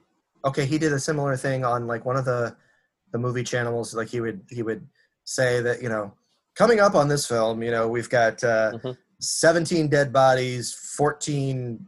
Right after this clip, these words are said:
Speaker 1: eviscerations,
Speaker 2: Sure.
Speaker 1: You know, three boobs and, you know, whatever.
Speaker 2: Whatever.
Speaker 1: He
Speaker 2: Yeah,
Speaker 1: would,
Speaker 2: yeah.
Speaker 1: like, list all the things. He was funny. He was, like, a kind of a hick version of it.
Speaker 2: Yeah.
Speaker 1: He is
Speaker 2: So
Speaker 1: actually kind of a, a, a,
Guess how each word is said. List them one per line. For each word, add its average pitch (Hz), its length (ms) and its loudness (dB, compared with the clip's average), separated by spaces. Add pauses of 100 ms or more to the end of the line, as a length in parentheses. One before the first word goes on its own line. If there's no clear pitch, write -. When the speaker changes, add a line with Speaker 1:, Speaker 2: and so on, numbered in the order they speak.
(140)
Speaker 1:
eviscerations, 117 960 -4
Speaker 2:
Sure. - 200 0 (480)
Speaker 1:
You 131 60 -2
know, 117 200 0 (260)
three 139 180 -2
boobs 123 580 -6
and, 104 400 -10
you 120 60 -6
know, 101 100 -6 (140)
whatever. 113 400 -4
Speaker 2:
Whatever. 107 260 6
Speaker 1:
He 135 80 -4
Speaker 2:
Yeah, 131 60 4
Speaker 1:
would, - 80 0
Speaker 2:
yeah. 117 40 -2
Speaker 1:
like, 113 140 -2
list 127 240 0
all 123 160 4
the 117 100 -4
things. 120 280 -2 (240)
He 147 100 2
was 147 140 2
funny. 120 260 -2
He 123 80 -4
was, 123 140 -4
like, 123 140 0
a 113 160 0
kind 120 220 -4
of 101 60 -2
a 98 60 -8
hick 127 320 -4
version 104 340 -6
of 95 120 -10
it. - 100 -12 (180)
Speaker 2:
Yeah. - 140 -4 (400)
Speaker 1:
He 160 60 0
is 151 100 0
Speaker 2:
So 139 80 4
Speaker 1:
actually 131 300 -2
kind 135 200 -6
of 135 60 -4
a, 120 200 -4 (360)
a, 117 80 -4
a, - 280 -6